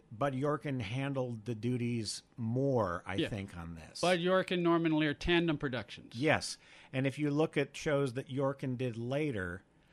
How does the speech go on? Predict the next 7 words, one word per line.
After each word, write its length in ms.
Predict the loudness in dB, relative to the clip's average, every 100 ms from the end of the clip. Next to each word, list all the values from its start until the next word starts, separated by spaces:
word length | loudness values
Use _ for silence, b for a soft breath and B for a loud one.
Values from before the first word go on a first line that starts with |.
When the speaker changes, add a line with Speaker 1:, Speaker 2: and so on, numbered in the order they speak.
| b b b
Speaker 1:
uh, 320 | -8 -6 -6 -8
with 180 | -10 -8
Saul 260 | -6 -6
Turteltaub, 720 | -6 -6 -4 -6 -6 -6 -8 -8
like 360 | -8 -8 -10
What's 320 | -14 -10 -10
Happenin', 640 | -6 -6 -6 -8 -8 -10